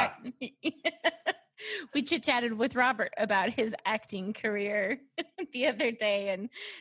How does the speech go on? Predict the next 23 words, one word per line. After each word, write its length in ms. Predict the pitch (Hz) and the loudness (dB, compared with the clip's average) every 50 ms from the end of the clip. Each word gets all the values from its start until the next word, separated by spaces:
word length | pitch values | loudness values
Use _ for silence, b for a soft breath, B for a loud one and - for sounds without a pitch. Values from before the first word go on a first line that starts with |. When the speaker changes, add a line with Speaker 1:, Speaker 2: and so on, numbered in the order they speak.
| B _ | B _
Speaker 1:
then 160 | - 269 269 | 0 2 2
he 120 | 285 302 330 | 2 2 2
was 180 | 320 330 285 | 0 0 0
in 100 | 339 330 | 0 0
this 200 | 320 339 330 - | 0 0 -2 -2
movie, 340 | 294 330 339 370 330 311 262 | -2 0 0 0 0 0 0
and 100 | 240 226 | 0 0
I 60 | 226 | 0
was 120 | 226 262 247 | -2 -2 -2
like, 180 | 285 302 285 - | -4 -6 -4 -2
"Hey, 720 | 427 453 453 453 427 381 339 302 262 240 233 202 190 - - B B B B B | -2 0 0 0 0 0 0 0 0 0 0 -2 -2 -4 -8 B B B B B
Speaker 2:
It, 120 | 160 151 - | -2 0 2
it 120 | - 165 147 | 4 2 4
Speaker 1:
we 120 | - 302 | 4 4
Speaker 2:
is 140 | 175 165 165 | 6 6 6
Speaker 1:
should 80 | 165 160 | 6 6
Speaker 2:
his 140 | 156 - 160 | 6 6 6
Speaker 1:
go 20 | - 143 131 | 4 4 4
Speaker 2:
opus. 460 | 123 - - 104 95 - - - - - | 4 4 4 2 2 0 -4 -10 -6 -4
It's 180 | - - - - | -2 -2 2 2
his 140 | 320 - - | 0 2 2
Speaker 1:
<laughs> 80 | 110 | 0
Speaker 2:
opus. 460 | 98 - - 85 82 - - - - | -2 -2 -6 -10 -10 -10 -16 -20 -20